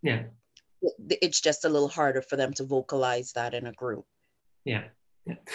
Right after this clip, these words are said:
Speaker 1: It's, look, you know, when we look at, um, you know, individuals in society in itself, we tend to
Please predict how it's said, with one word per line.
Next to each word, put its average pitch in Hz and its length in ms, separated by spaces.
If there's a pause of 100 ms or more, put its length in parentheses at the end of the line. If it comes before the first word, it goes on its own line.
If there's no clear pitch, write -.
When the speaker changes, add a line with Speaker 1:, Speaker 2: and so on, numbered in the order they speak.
(300)
Speaker 1:
It's, - 300
look, - 280
you 165 340
know, 131 140
when 131 160
we 131 100
look 139 280
at, 120 260 (240)
um, 110 680
you 139 80
know, 117 220
individuals 123 920
in 131 180
society 139 760
in 120 100
itself, 127 580 (380)
we 143 160
tend 131 360
to 113 420